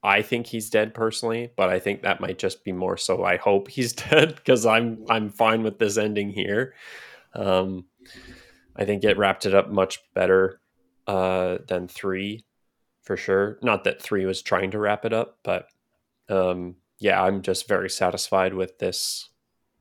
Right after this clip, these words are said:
coming to this conclusion. And, like, the, if we get a series, that's fine. That's a, that'll be its own thing, more or less. But, um, yeah, I'm okay with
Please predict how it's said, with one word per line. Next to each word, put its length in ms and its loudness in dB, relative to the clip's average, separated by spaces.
coming 320 -4
to 120 -12
this 220 0
conclusion. 840 -4
And, 300 2
like, 320 2
the, 280 2
if 160 2
we 80 -2
get 140 4
a 40 -2
series, 460 0
that's 220 -2
fine. 360 -2
That's 220 -2
a, 80 -6
that'll 180 0
be 220 -6
its 160 -8
own 200 -2
thing, 280 -6
more 200 -6
or 80 -6
less. 320 -8
But, 460 -8
um, 260 -8
yeah, 280 -4
I'm 180 -8
okay 260 -6
with 420 -8